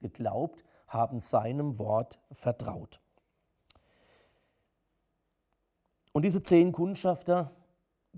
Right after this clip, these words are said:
die verzagt waren und die nicht geglaubt haben, sie förderten damit den Unglauben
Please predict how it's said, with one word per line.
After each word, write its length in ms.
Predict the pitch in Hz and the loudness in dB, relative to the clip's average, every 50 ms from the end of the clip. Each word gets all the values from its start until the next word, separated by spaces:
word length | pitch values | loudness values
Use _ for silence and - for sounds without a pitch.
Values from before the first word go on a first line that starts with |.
| - _ - | -20 _ -6
die 100 | - 151 | -4 -2
verzagt 640 | - - 147 - - - 147 120 127 156 - - - | 0 0 0 0 4 4 4 6 6 4 0 -2 0
waren 380 | 143 147 147 147 151 143 160 151 | 2 4 4 4 4 2 0 0
und 100 | 143 127 | 0 0
die 80 | 131 139 | -2 -2
nicht 180 | 143 131 - | -4 -4 -6
geglaubt 540 | - 135 - 135 123 113 127 147 143 - - | -8 -4 2 4 6 6 6 4 2 -2 0
haben, 240 | 143 143 147 147 147 | 2 2 2 2 0
sie 180 | - - 180 | -6 -6 -6
förderten 640 | 165 - - - 127 123 143 - 160 147 - 151 120 | -6 -4 2 4 6 6 6 4 2 -2 -2 -2 4
damit 400 | - 113 107 120 147 170 156 - | 4 4 4 4 0 0 0 0
den 180 | 143 135 135 | 0 -2 -2
Unglauben 880 | - - 185 185 208 226 220 - - 127 117 110 113 131 - 185 180 165 | -6 -6 -6 -6 -4 -4 -6 -4 -2 -2 0 0 -2 -2 -4 -4 -6 -8